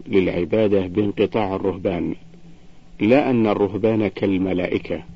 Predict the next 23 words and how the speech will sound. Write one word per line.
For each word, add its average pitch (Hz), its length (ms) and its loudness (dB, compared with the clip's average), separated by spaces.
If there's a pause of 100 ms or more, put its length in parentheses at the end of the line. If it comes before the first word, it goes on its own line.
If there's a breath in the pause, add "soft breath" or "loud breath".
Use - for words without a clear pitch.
(160)
ولا 110 360 4
أنهم 104 440 0
على 90 280 -2
حق. - 340 -10 (1500)
الحق 107 440 0
اليوم 104 600 4 (240)
ما 95 240 2
جاء 101 340 2
به 110 260 0
خاتم 101 500 0
الرسل 98 420 -2
صلى 95 220 -4
الله 92 380 -2
عليه 90 340 0
وسلم، 87 640 -2 (760 loud breath)
ولقد 95 460 2
كان 98 540 0 (220)
كل 104 360 2
رسول 90 560 0
في - 260 -4
أيامه 95 840 0
على 107 220 0
حق، - 380 -10